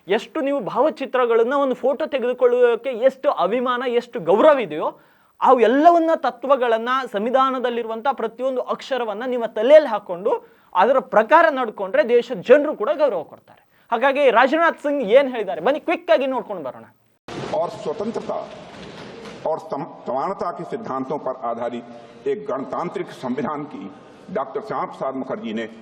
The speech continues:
Speaker 2: वकालत भी की थी। हमारे वर्तमान संविधान में भी इन्हीं मूल्यों को, अध्यक्ष महोदय,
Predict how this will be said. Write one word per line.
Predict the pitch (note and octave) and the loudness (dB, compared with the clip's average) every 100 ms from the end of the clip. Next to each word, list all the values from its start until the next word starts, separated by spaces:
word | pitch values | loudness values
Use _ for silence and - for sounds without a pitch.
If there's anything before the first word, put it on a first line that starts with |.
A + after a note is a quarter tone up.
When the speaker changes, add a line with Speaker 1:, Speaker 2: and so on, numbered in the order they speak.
| - | -10
Speaker 2:
वकालत | - E2+ F#2 C#3 | -10 -6 -4 -4
भी | - - | -8 -16
की | - | -18
थी। | - - - - - - - - - | -20 -20 -20 -20 -20 -20 -20 -20 -10
हमारे | B2 B2+ C3 | -6 -4 -4
वर्तमान | B2+ B2 C3+ C#3+ C#3+ | -4 -6 -6 -6 -6
संविधान | C3+ C#3 C#3 D3+ | -4 -4 -4 -6
में | D#3 | -6
भी | D#3 C4+ - - - - - | -6 -8 -10 -20 -20 -20 -10
इन्हीं | D#3+ G#3+ A3+ | -4 -2 -2
मूल्यों | F#3+ D#3+ E3 | -4 -6 -6
को, | D3+ A2 F2 - - - - | -4 -6 -8 -12 -20 -20 -12
अध्यक्ष | - - - | -8 -8 -6
महोदय, | D3 B2 A#2 | -6 -4 -2